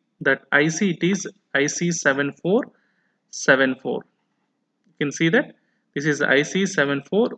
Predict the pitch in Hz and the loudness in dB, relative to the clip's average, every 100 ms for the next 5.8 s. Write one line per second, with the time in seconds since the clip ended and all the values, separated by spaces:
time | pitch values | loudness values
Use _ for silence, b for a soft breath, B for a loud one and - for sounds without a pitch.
0 | - - 139 131 131 - 190 294 - _ | -12 -4 0 0 -2 -2 -2 -2 -4 _
1 | _ _ _ _ _ - 143 151 143 135 | _ _ _ _ _ 2 2 2 0 -2
2 | 127 123 233 240 - - - - _ _ | 0 0 2 2 2 -4 -10 -16 _ _
3 | _ _ _ _ - - 202 277 - - | _ _ _ _ -6 4 4 4 -2 -8
4 | - 175 180 180 160 143 208 233 165 170 | 0 2 4 4 4 4 4 4 2 0
5 | 170 170 - 147 156 151 240 | 2 0 2 4 4 4 0